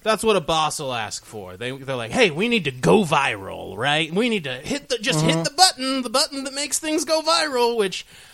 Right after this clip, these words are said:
Speaker 2: Yeah.
Speaker 1: you know, some people do seem to have, other people don't seem to have that button. And so maybe there,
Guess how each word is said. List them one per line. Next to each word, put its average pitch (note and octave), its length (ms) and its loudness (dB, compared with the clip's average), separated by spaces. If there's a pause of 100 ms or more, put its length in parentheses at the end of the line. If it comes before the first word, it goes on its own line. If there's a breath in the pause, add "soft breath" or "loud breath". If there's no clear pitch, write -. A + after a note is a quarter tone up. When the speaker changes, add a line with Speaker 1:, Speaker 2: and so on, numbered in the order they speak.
Speaker 2:
Yeah. A2 180 -12
Speaker 1:
you D4 80 -6
know, G3 220 2
some B3+ 260 0
people B3+ 240 -2
do F3+ 200 0
seem C#3 260 -2
to B2+ 80 -4
have, A2+ 260 -2
other C3 220 -4
people C#3+ 280 -8
don't E3+ 280 0
seem A#2 220 -6
to G#2+ 80 -8
have G#2 240 -8
that G2+ 200 -10
button. A#2+ 380 -10
And D#3+ 120 -6
so D#3+ 220 -4
maybe E3+ 380 -4
there, A#3+ 320 0